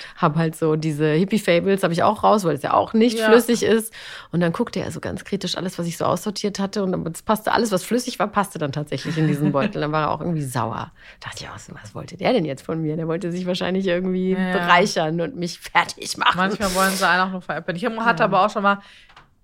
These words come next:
Speaker 2: ich meine, vor Jahrzehnten gefühlt durfte man ja auch noch mitnehmen, was man will. Ich
Speaker 1: Mhm.
Speaker 2: weiß, ich bin auch früher mit einem Beauty-Koffer gereist.
Speaker 1: Ich auch.
Speaker 2: Oh,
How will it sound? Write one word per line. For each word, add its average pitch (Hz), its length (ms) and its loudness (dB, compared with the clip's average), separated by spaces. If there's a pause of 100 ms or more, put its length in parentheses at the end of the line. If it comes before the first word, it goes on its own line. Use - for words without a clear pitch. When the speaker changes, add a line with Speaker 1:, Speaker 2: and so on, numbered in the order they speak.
(260)
Speaker 2:
ich - 140 -16
meine, 151 240 -6 (320)
vor - 480 -10 (300)
Jahrzehnten 185 880 -6
gefühlt 170 300 -6
durfte 220 340 -2
man 147 160 -4
ja 135 120 -6
auch 127 40 -6
noch 147 120 -6
mitnehmen, 143 360 -8
was 139 120 -8
man 139 140 -8
will. 147 120 -2
Ich 135 100 -8
Speaker 1:
Mhm. 131 40 -4
Speaker 2:
weiß, 156 180 0
ich 151 100 -16
bin 160 100 -6
auch 147 120 -6
früher 160 220 -6
mit 151 140 -4
einem 143 120 -12
Beauty-Koffer 143 920 -8
gereist. 117 400 -8
Speaker 1:
Ich - 180 2
auch. 180 320 -2
Speaker 2:
Oh, - 60 -20